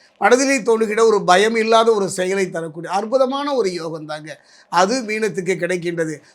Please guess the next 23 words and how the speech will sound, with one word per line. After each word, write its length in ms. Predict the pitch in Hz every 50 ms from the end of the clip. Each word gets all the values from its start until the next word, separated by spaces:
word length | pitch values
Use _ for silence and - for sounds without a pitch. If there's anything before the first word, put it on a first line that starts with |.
| _ _
பொது-, 220 | - 190 202 226 196 196
பொதுவா 340 | - - 226 240 262 262 233
பார்த்தீங்கன்னா, 440 | 247 233 220 226 226 240 240 220 175
பொறுமையுடன் 560 | 175 196 202 226 233 233 240 233 226 240 240
அமைதி 380 | 233 208 190 202 220 226 233 214
காப்பது 360 | 208 208 190 170 208 208 233
இந்த 180 | 226 202 185 170
காலகட்டத்துல 520 | 170 185 190 202 196 190 175 175 165 190
அவசியம். 640 | 185 165 165 160 180 165 147 190 190 170 165 143 - _ _ _ _ _
கொடுக்கல் 460 | - 220 233 285 214 285 277 269 254
வாங்கலையில 480 | 240 226 226 220 220 208 208 226 226 196
கவனம் 420 | 185 185 180 190 196 202 196 190
தேவை. 360 | - 185 185 180 175 170 156 - _ _ _ _
குறிப்பா 300 | 214 226 254 214 269 277 240
பார்த்தீங்கன்னா, 360 | 254 247 226 226 226 240 226 214
ஏழாம் 460 | 202 208 226 247 254 262 262 254 240
தேதி 260 | 233 220 202 202 196
வரை 300 | 185 190 202 220 247 226
செவ்வாய் 420 | - - 196 196 196 214 226 226
ஒன்பதாம் 520 | 226 202 196 202 214 233 233 233 226 220 190
வீட்டுல 420 | 190 185 185 185 202 214 208 196 - - _ _ _ _ 185
பலவீனமாக 680 | 165 170 185 208 220 226 233 226 226 220 220 214 208 202
இருக்கின்றார். 580 | 196 175 170 - - 165 156 151 151 135 -